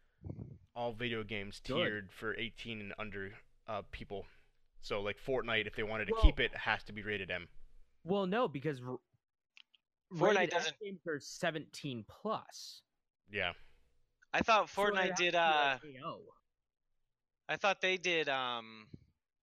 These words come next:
Speaker 3: like, cosmetics, just regular cosmetics. I thought you could just pick a
Speaker 2: Still
Speaker 3: cosmetic and
Speaker 2: gambling.
Speaker 3: buy it.
Speaker 2: Oh,
Speaker 3: No,
Speaker 2: no,
Speaker 3: no,
Speaker 2: you
Speaker 3: no, no
Speaker 2: can't.
Speaker 3: gambling. Just like, "I like that skin, I'm gonna buy it."
Speaker 2: Yeah,
Speaker 3: Type
Speaker 2: that's how it
Speaker 3: sh-, like,
Speaker 2: should be.
Speaker 3: like in
Speaker 1: Yeah.
Speaker 3: Fallout, for instance.
Speaker 1: Yeah,
Speaker 3: Like, there's
Speaker 1: Fortnite
Speaker 3: no
Speaker 1: doesn't
Speaker 3: loot
Speaker 1: have,
Speaker 3: boxes in Fallout. There's
Speaker 1: Fortnite
Speaker 3: just,
Speaker 1: doesn't
Speaker 3: you
Speaker 1: have loot
Speaker 3: buy
Speaker 1: boxes,
Speaker 3: skins.
Speaker 1: though, but, like,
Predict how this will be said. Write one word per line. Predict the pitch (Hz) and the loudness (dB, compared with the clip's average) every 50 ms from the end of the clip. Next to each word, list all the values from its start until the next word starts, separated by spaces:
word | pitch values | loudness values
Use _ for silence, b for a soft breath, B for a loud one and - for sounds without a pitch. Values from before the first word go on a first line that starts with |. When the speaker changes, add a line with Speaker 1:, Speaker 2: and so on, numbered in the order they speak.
| _ _ _ - | _ _ _ -8
Speaker 3:
like, | 123 117 | -8 -6
cosmetics, | - 127 127 120 104 107 131 135 135 127 107 - - - - - | 0 0 0 0 0 -2 -2 -2 0 0 -2 -4 -4 -6 -6 -6
just | - 123 117 - | -6 -6 -4 0
regular | 127 131 135 127 131 120 101 | 0 0 0 0 -2 -4 0
cosmetics. | 95 104 101 98 87 90 92 92 90 87 - - | 0 0 0 0 -2 -4 -4 -4 -4 -4 -4 -6
I | 104 | -2
thought | - 117 113 110 | -2 -2 -2 -2
you | 107 | -4
could | 107 | -6
just | 104 104 - - 120 - _ _ | -6 -8 -10 -12 -16 -20 _ _
pick | - 147 143 - | -4 -4 -2 -2
a | 120 | 0
Speaker 2:
Still | - 135 131 | 2 4 4
Speaker 3:
cosmetic | 127 113 127 135 135 127 120 | 4 4 2 0 0 0 0
and | 120 107 | -2 0
Speaker 2:
gambling. | - | 2
Speaker 3:
buy | 117 117 117 117 | 4 4 4 4
it. | 113 107 104 - _ _ _ _ - - - - | 2 0 -2 -4 _ _ _ _ -20 -18 -10 -2
Speaker 2:
Oh, | - 165 165 160 | 2 2 4 6
Speaker 3:
No, | 220 233 | 6 6
Speaker 2:
no, | |
Speaker 3:
no, | 226 220 | 10 12
Speaker 2:
you | 208 | 12
Speaker 3:
no, | 190 170 | 10 10
no | 135 135 190 | 8 6 4
Speaker 2:
can't. | 175 151 | 6 8
Speaker 3:
gambling. | 190 190 180 160 139 135 | 6 6 6 4 2 -2
Just | 131 139 139 - | -2 -4 0 2
like, | 151 143 135 - | 2 2 2 4
"I | - 160 | 4 6
like | 156 160 156 151 | 6 6 4 6
that | - 147 135 - | 6 4 4 6
skin, | - - - 139 127 | 12 12 12 12 12
I'm | 123 | 4
gonna | 123 120 110 | 0 -4 0
buy | 107 107 104 98 95 90 82 | 2 2 4 4 2 0 -4
it." | 80 - _ _ _ _ _ _ _ _ _ | -8 -14 _ _ _ _ _ _ _ _ _
Speaker 2:
Yeah, | - 294 233 | 0 0 0
Speaker 3:
Type | 214 202 | 0 0
Speaker 2:
that's | - 165 185 - | 0 0 0 0
how | 226 226 | 0 -2
it | 185 - | -2 -4
Speaker 3:
sh-, | - - | -4 -2
like, | - 294 | -2 -2
Speaker 2:
should | 269 - | -2 -2
be. | - - - - - _ _ _ | -6 -8 -8 -10 -16 _ _ _
Speaker 3:
like | - 139 135 | 0 2 2
in | 107 | 2
Speaker 1:
Yeah. | 98 | 2
Speaker 3:
Fallout, | 98 - 151 147 143 131 110 104 95 | 4 6 6 6 8 6 4 0 -2
for | - - 107 104 | -4 -6 -6 -6
instance. | 101 92 - - 90 87 85 - - - - _ _ _ - - _ _ _ | -4 -6 -8 -10 -10 -12 -12 -14 -14 -14 -16 _ _ _ -20 -20 _ _ _
Speaker 1:
Yeah, | 117 | -6
Speaker 3:
Like, | - - | -2 4
there's | - 196 | 4 6
Speaker 1:
Fortnite | 208 - 185 | 6 6 6
Speaker 3:
no | 185 | 8
Speaker 1:
doesn't | 180 175 165 170 | 8 8 8 6
Speaker 3:
loot | - | 6
Speaker 1:
have, | 208 202 | 6 8
Speaker 3:
boxes | 156 147 143 - - 139 120 | 8 8 8 6 2 -8 -8
in | 120 113 | -10 -14
Fallout. | 107 - 117 110 107 104 104 107 107 | -8 -4 -4 -2 0 0 -2 -2 -2
There's | 113 113 170 | -2 0 0
Speaker 1:
Fortnite | 175 165 185 | 2 4 2
Speaker 3:
just, | 180 147 | 4 4
Speaker 1:
doesn't | 151 143 131 135 | 4 2 4 2
Speaker 3:
you | 123 | 0
Speaker 1:
have | 110 95 | 0 0
loot | 107 113 | -2 -2
Speaker 3:
buy | 107 104 | 0 2
Speaker 1:
boxes, | 104 98 95 95 - - | 4 4 2 2 0 -4
Speaker 3:
skins. | 107 98 95 | -12 -10 -6
Speaker 1:
though, | 101 98 95 | -6 -6 -6
but, | 95 - 107 92 - - | -4 -4 -4 -4 -4 -6
like, | - | -4